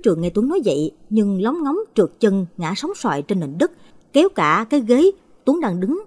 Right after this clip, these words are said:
đổ ập xuống, làm Tuấn chới giới ngã nằm chồng lên người chú Trường. Hai chú cháu ngã đổ ập lên nhau, nằm đè lên ổ điện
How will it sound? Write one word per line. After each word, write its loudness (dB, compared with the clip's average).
đổ 2
ập -4
xuống, -2
làm 0
Tuấn 0
chới 4
giới 2
ngã -4
nằm -2
chồng -2
lên 0
người 0
chú -4
Trường. -2
Hai -6
chú -6
cháu -2
ngã -6
đổ -2
ập -8
lên -2
nhau, -2
nằm -2
đè -2
lên -2
ổ -4
điện -2